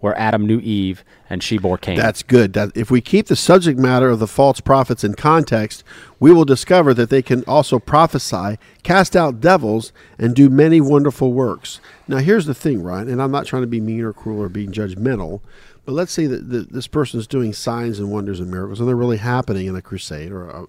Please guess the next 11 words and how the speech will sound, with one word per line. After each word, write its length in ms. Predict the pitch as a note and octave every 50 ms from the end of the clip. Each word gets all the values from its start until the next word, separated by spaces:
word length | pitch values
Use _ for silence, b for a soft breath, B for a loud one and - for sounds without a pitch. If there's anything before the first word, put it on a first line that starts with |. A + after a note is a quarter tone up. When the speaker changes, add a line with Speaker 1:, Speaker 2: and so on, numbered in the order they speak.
| _
Speaker 2:
an 80 | - F#2+
event, 600 | F#2+ E2 D2+ D#2 E2+ E2 F2+ G#2+ - - - - _ _
Speaker 1:
Mm-hmm. 300 | F2 E2 F#2 F#2 F2+ G2+ - - _
Speaker 2:
a 80 | - -
church 380 | _ - - - G#2+ A2 - -
service 380 | - - F2+ F2 G2 A2 - G2
or 40 |
whatever, 380 | F2 D#2+ D#2 C2 A#1 - G2 B2 b b b b b b b
and 100 | C3 C3
he 60 | C3+
says, 420 | C3 - - D3+ C#3+ C#3 C3 B2